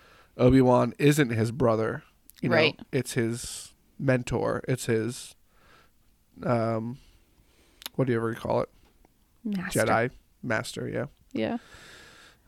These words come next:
Speaker 2: I think
Speaker 1: Um,
Speaker 2: Padme handles this in a very political way.
Speaker 1: <laughs> Yeah. She's like, "Well, maybe just because you're here, the killer will be like, 'Yeah, it was me. It was me.'" <laughs>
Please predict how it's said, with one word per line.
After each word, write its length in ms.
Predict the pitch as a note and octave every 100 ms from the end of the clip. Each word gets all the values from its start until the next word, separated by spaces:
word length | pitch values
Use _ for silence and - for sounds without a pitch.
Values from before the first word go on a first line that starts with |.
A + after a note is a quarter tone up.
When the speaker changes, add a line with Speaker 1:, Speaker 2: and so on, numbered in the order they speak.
| -
Speaker 2:
I 80 | -
think 180 | A4 G4+
Speaker 1:
Um, 40 |
Speaker 2:
Padme 320 | A3+ A3+ A3+ A3
handles 420 | G#3+ G#3+ G#3 G3+
this 180 | G3+ G3+
in 60 | F3+
a 40 |
very 240 | F3 F3+
political 640 | A3+ - D#3 D#3 E3 A#3+ G#3
way. 280 | C#3 E3+ -
Speaker 1:
<laughs> 460 | - - - -
Yeah. 280 | - G#2+ G#2 C#3 _ _ _ - _ -
She's 180 | C3 C3
like, 140 | B2+
"Well, 420 | F3+ G3 F#3+ G3 _ _ _ _ _ _ -
maybe 440 | C4 A#3+ G#3 F3+
just 180 | E3 D#3+
because 220 | - D3+
you're 80 | C#3+
here, 420 | C#3+ C#3+ C#3+ C#3 -
the 320 | C3 B2 A#2 - - - - -
killer 240 | C#3 C3
will 60 | B2
be 100 | B2
like, 240 | B2 B2+ C3
'Yeah, 360 | A2+ F3+ E3+ E3+
it 40 |
was 180 | F#3 G3+
me. 360 | C4+ G3+ D3 -
It 160 | D3+
was 160 | F3 D#3+
me.'" 100 | -
<laughs> 1900 | G#4+ - - - - - - - - - - - - - - - - -